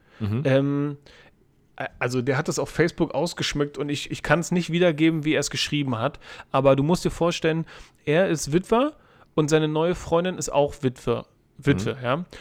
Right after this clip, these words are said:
Speaker 2: Und die sind zusammengekommen und, ähm, ihre Tochter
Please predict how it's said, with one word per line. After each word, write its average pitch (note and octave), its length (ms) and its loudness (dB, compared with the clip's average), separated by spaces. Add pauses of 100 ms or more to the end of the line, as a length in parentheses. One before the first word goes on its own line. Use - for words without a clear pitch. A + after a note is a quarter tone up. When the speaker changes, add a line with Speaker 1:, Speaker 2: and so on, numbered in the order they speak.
(160)
Speaker 2:
Und C#3 220 4
die F3+ 60 6
sind F#3+ 160 0
zusammengekommen D#3+ 760 0 (840)
und, D3 480 6 (380)
ähm, C#3 520 2 (1000)
ihre A3 380 4
Tochter B2 640 2